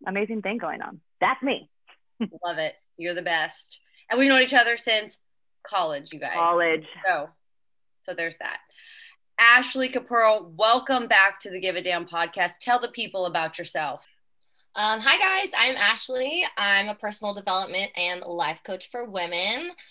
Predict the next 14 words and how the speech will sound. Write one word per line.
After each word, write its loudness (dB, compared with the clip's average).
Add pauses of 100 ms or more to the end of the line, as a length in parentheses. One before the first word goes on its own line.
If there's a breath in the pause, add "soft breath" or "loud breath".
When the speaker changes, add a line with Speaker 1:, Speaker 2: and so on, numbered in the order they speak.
(240 loud breath)
Speaker 3:
I've 0
been -8
coaching 0
and -6
motivating -4
for -6
almost -8
four -6
years, -2
and -2
I'm -6
a -6
major -6
advocate -6